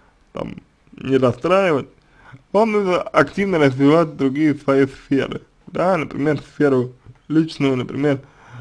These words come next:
э, сферу социальную, ну вот, и так далее. Это очень, э,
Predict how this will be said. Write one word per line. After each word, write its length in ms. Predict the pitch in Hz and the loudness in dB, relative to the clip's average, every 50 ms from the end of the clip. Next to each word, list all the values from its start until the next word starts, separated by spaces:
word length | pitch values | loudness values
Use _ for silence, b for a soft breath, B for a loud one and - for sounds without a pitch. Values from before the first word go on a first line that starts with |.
| 117 B _ _ - | -20 B _ _ -10
э, 580 | - - 127 131 135 135 131 127 127 127 120 113 | -6 -2 0 2 2 2 2 2 2 0 0 -2
сферу 300 | - - 156 151 143 131 | 0 2 4 4 4 2
социальную, 880 | - - 123 - - - 135 127 131 143 151 147 139 131 127 123 123 127 b b b b b b b b b - | 0 -2 -8 -8 -4 0 2 4 4 4 2 2 0 -2 -2 -4 -4 -8 b b b b b b b b b -16
ну 520 | - 117 127 127 127 127 131 131 127 123 | -14 -10 -8 -4 -4 -2 0 0 0 -2
вот, 100 | 120 113 - - - - - | -4 -8 -12 -16 -20 -12 -6
и 80 | - 160 | -4 0
так 240 | 175 196 185 180 160 | 2 2 2 2 2
далее. 340 | 147 123 95 80 78 - - _ _ _ _ _ _ _ _ _ _ _ _ _ _ _ _ _ _ _ _ _ _ _ _ _ _ _ _ _ _ _ _ _ _ _ _ _ _ _ b b b b b b b b b b b b b b b b b b b b b _ - | 2 2 2 0 -4 -10 -14 _ _ _ _ _ _ _ _ _ _ _ _ _ _ _ _ _ _ _ _ _ _ _ _ _ _ _ _ _ _ _ _ _ _ _ _ _ _ _ b b b b b b b b b b b b b b b b b b b b b _ 4
Это 500 | 208 233 233 - 226 214 202 160 123 120 B B B B B _ _ _ _ _ _ _ _ _ _ _ _ _ _ _ _ _ _ _ _ _ - | 4 4 6 6 8 8 8 6 4 0 B B B B B _ _ _ _ _ _ _ _ _ _ _ _ _ _ _ _ _ _ _ _ _ 4
очень, 460 | 180 175 160 - 170 160 160 143 135 156 | 4 4 4 4 2 2 2 2 0 -2
э, 600 | - - - 113 139 143 139 139 139 143 143 | -4 -4 2 6 8 8 10 10 10 8 6